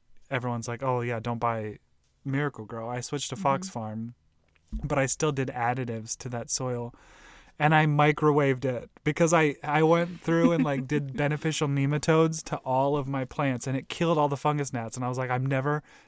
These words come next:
Speaker 1: dealing with these M F ers again."
Speaker 2: <laughs>
Speaker 1: So I bought this nice soil, mixed it all up, and then, like, microwaved it.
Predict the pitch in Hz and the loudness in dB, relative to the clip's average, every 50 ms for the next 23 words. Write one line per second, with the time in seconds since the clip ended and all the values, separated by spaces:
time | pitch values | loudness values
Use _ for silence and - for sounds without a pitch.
0 | _ - - 127 143 143 135 139 139 139 131 123 - - 131 127 117 - - 131 | _ -10 -2 2 2 2 4 2 2 0 0 -2 -2 -2 -2 -2 -2 -4 -4 -4
1 | 123 127 120 120 - 127 117 110 113 110 110 120 120 120 113 110 107 101 113 - | -2 -2 -2 -4 -4 -6 -8 -6 -8 -8 -6 -4 -4 -4 -4 -6 -8 -10 -12 -14
2 | _ _ _ - - _ - 226 180 - - - 302 294 302 285 - - - - | _ _ _ -20 -16 _ -6 -6 -6 -4 2 4 4 4 4 2 2 2 2 4
3 | 147 143 135 127 127 127 - - _ _ _ _ _ - - 147 151 147 156 165 | 4 4 2 0 -2 -4 -8 -12 _ _ _ _ _ 0 2 2 6 6 6 6
4 | 160 160 151 135 143 147 151 170 170 - - - 165 160 160 156 160 165 165 - | 6 4 2 2 4 2 2 2 2 2 4 4 6 6 6 6 6 4 2 0
5 | - - - - - - _ _ - 147 170 180 - - - 175 160 151 151 147 | -6 -20 -20 -20 -20 -20 _ _ 0 2 2 2 2 2 2 4 4 6 6 6
6 | 147 143 - 143 139 143 139 139 135 131 127 - 135 139 143 147 147 156 - 151 | 4 4 2 0 0 0 -2 -2 -2 -4 -4 -4 -2 2 4 4 4 4 4 2
7 | 143 135 135 127 127 120 120 131 131 139 147 143 | 2 2 2 0 0 -2 -2 -2 -2 -2 -4 -8